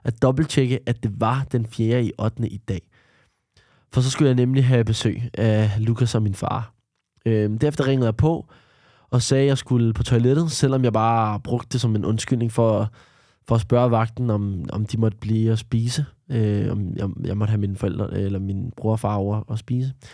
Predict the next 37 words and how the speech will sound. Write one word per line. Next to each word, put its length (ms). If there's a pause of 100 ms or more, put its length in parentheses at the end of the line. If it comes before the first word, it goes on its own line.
(320)
Jeg 100
vidste 180
nemlig, 200
at 140
der 120
ikke 280
var 100
nogen 200
rengøring, 560 (760)
øh, 420
i 60
dag. 340 (680)
Han 120
sagde, 680
øh, 300
han 100
sagde, 220
"Ja, 300
jeg 140
skal 160
lige 140
tjekke, 880
øh, 80
om, 220
om 160
der 100
kommer 220
rengøring." 600
Og 60
jeg 100
vidste 200
jo 60
godt, 200
det 80
gjorde 200
der 60
ikke. 220